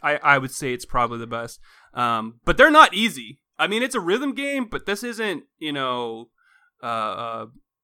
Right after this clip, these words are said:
you know, some throwaway title. Like, it can get really tough.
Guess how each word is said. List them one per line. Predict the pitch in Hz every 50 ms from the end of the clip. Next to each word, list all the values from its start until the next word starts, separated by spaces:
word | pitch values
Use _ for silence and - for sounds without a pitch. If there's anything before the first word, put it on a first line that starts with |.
| _ _ _ _ -
you | 139
know, | 123 123 120
some | - - 156 143
throwaway | - - 160 156 143 135 131 127 120
title. | - 156 143 135 120 110 110
Like, | 113 113 110 _ _ _
it | - 143 170 175
can | - 247 226
get | 202 147 107
really | 120 123 123 135 139 135 120 113 113
tough. | - - 117 101 98 110 - -